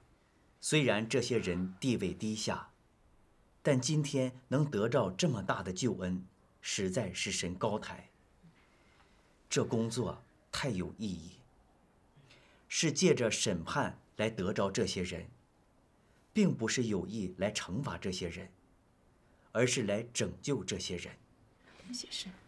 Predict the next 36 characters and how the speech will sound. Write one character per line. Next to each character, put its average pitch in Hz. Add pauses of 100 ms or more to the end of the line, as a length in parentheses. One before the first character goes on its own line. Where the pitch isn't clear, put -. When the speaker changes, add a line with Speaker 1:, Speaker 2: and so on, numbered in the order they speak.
(460)
Speaker 1:
如 123
果 95
末 151
世 107
还 95
在 120
以 92
色 -
列 117
做 95
征 123
服 98
的 92
工 104
作， - (600)
这 151
就 120
没 98
什 98
么 92
价 117
值 -
了。 - (720)
即 175
使 110
达 92
到 -
果 98
效 104
了， 80 (400)
也 104
没 87
什 120
么 87
价 104
值， -